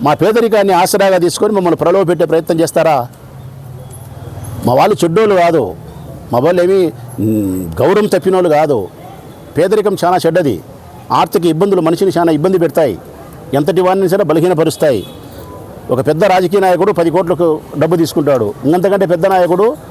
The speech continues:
వెయ్యి కోట్ల కాంట్రాక్ట్ తీసుకుంటాడు. వాడిని చూస్తే శృంగారము. మా వాళ్ళు చిన్నోళ్ళు ఎవరైనా పది లక్షలు, పదహైదు లక్షలు తీసుకుంటే వ్యభిచారం అని మాట్లాడితే ఎట్లా?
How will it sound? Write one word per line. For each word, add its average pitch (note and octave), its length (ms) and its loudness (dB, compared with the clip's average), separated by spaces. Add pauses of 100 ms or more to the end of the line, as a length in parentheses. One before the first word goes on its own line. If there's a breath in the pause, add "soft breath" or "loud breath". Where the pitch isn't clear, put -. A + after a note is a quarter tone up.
(120)
వెయ్యి E3+ 140 2
కోట్ల F#3 200 2
కాంట్రాక్ట్ F3+ 420 0
తీసుకుంటాడు. C3 580 0 (320)
వాడిని D3 340 2
చూస్తే G3 240 2
శృంగారము. F3+ 680 2 (380 loud breath)
మా D3 140 2
వాళ్ళు F#3+ 260 4
చిన్నోళ్ళు G3 300 2
ఎవరైనా F#3 200 2
పది E3+ 180 0
లక్షలు, F3 240 2
పదహైదు E3 260 2
లక్షలు D#3 260 2
తీసుకుంటే D3 540 0 (160)
వ్యభిచారం D3+ 440 0
అని F#3 100 0
మాట్లాడితే F3+ 380 0
ఎట్లా? G#3+ 240 0